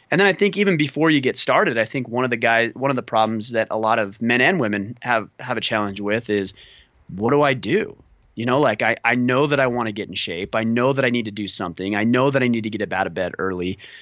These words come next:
But if I don't have a regimen or I don't have anything planned, like, I, I always get a kick out of these guys that spend, you know, five or ten bucks and go to their big box gym.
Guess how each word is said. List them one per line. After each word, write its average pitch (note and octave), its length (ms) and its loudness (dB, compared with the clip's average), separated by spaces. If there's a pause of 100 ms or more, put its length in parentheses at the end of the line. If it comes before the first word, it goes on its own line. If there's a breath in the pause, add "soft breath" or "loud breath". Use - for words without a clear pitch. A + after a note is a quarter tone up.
(280 loud breath)
But A2 300 2
if A2+ 140 0
I C#3+ 140 4
don't E3+ 180 2
have C3+ 320 0
a A2 60 -4
regimen B2 580 -2
or C3 120 -2
I A#2+ 100 2
don't B2 120 -2
have C#3 180 0
anything A#2 380 -4
planned, A#2 760 0 (400)
like, C3 200 0
I, C3 200 2
I C3+ 120 2
always C#3 200 2
get B2 120 -4
a A2 40 -6
kick A2+ 260 -6
out A#2 120 -2
of G#2+ 60 -8
these G2+ 160 -6
guys A2 260 0
that G2 100 -8
spend, A2 300 -4
you G#2+ 80 -2
know, - 80 -4
five G#2+ 300 2
or G2+ 60 -2
ten G#2+ 220 -2
bucks G#2+ 320 0
and A2+ 80 -4
go G#2+ 120 -2
to G2+ 100 -4
their G2 120 -4
big G#2 220 -2
box F#2+ 240 0
gym. D3 380 2